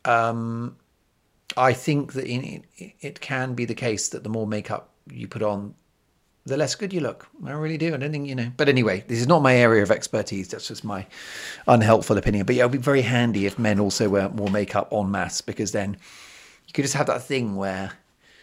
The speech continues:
it's a bit like, you know, with the coffee in the morning. You know, you wake up, you feel terrible, and you have the coffee, and then bang, you've got energy and everything. Well, I would imagine you get a similar metamorphosis with makeup.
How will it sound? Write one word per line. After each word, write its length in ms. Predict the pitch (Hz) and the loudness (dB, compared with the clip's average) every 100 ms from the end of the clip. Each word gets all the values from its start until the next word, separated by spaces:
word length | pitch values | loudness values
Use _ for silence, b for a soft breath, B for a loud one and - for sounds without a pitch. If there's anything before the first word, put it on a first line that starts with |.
| b b b b _ | b b b b _
it's 100 | - | -2
a 40 | |
bit 100 | 170 | 0
like, 180 | 151 165 | 0 2
you 80 | 175 | 2
know, 120 | 208 | 4
with 80 | 151 | 0
the 40 | |
coffee 440 | - 175 - 117 | 2 2 2 -2
in 60 | 98 | 0
the 40 | |
morning. 320 | 113 110 92 123 | 2 2 0 0
You 60 | |
know, 60 | 180 | 0
you 80 | 175 | 4
wake 200 | 147 - | 2 2
up, 140 | - | -2
you 60 | 101 | -2
feel 180 | 123 110 | -4 -2
terrible, 360 | 120 104 95 | 2 2 0
and 100 | 87 | -4
you 40 | 92 | -8
have 100 | - | -10
the 60 | |
coffee, 360 | 92 110 - 98 | -6 -6 -6 -8
and 80 | 90 | -8
then 200 | 87 87 | -10 -4
bang, 300 | 104 95 85 | -2 -2 -4
you've 140 | 87 87 | -10 -10
got 180 | - | -12
energy 260 | 104 98 - | -10 -10 -8
and 100 | 87 | -10
everything. 300 | 82 90 101 | -10 -10 -4
Well, 240 | 107 117 B B B B - - - | -4 -4 B B B B -16 -10 -2
I 60 | |
would 100 | 139 | 0
imagine 440 | 151 170 170 151 117 | 4 4 4 2 0
you 80 | |
get 120 | 113 - | 0 0
a 40 | |
similar 340 | - 139 123 | 0 2 2
metamorphosis 1160 | 110 127 131 - 120 120 135 131 110 - 87 - | 2 0 -2 -4 -2 0 0 -2 -8 -6 -6 -6
with 160 | 101 107 | -8 -6
makeup. 480 | 104 101 92 - | -6 -4 -8 -10